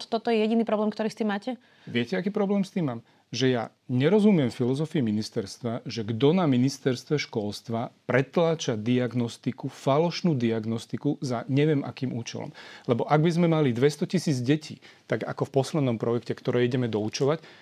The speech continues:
Speaker 2: tak teraz budeme mať dvesto tisíc detí, ktoré zdiagnostikujeme, dáme im nálepku špeciálne
Speaker 1: O akej
Speaker 2: potreby.
Speaker 1: diagnostike presne hovoríte? E, predstavme si, že by ten učiteľ prosto povedal, že to dieťa
Speaker 2: Mhm.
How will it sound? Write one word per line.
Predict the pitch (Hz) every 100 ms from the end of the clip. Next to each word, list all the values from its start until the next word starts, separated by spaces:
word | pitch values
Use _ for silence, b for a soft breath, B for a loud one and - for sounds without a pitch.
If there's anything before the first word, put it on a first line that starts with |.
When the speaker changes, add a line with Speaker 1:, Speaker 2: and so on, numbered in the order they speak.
| B
Speaker 2:
tak | - -
teraz | 123 120
budeme | 117 120 120
mať | 113 101
dvesto | 110 120 -
tisíc | - 120 135 107
detí, | 110 113
ktoré | - 127 117
zdiagnostikujeme, | 107 113 123 120 123 - 123 123 120 113 107
dáme | 110 120
im | 113
nálepku | 107 117 123 131
špeciálne | - 110 - 117 110
Speaker 1:
O | 277
akej | - - 196
Speaker 2:
potreby. | 226
Speaker 1:
diagnostike | 254 226 226 - 240 -
presne | 196 - 202 196
hovoríte? | 196 180 175 180 - -
E, | - 185
predstavme | 202 220 320 294
si, | 254
že | 226
by | 208
ten | 190 185
učiteľ | 208 214 220
prosto | 196 196 -
povedal, | 165 180 202 196 190
že | 175
to | 190
dieťa | 180 185 -
Speaker 2:
Mhm. | 185